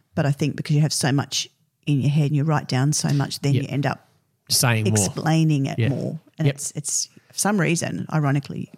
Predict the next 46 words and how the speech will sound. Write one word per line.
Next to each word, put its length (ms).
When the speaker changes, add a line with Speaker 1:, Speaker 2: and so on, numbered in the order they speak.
Speaker 2:
You 120
end 100
up 60
Speaker 1:
tend 100
to 60
Speaker 2:
saying 80
Speaker 1:
go 60
Speaker 2:
more. 100
Speaker 1:
over 100
time. 240
Speaker 2:
Yeah. 240
So 160
practicing 720
messages 460
is 120
important, 400
and 200
we 80
can 80
talk 140
about 240
prep 220
and 120
practicing 440
messages, 340
but, 260
uh, 180
um, 240
in 160
terms 260
of 80
how 100
to 80
do 140
that. 160
But 100
that, 240
that 140
came 180
out 140
of 20
that 120
conversation 540
of 80
saying, 300
as, 380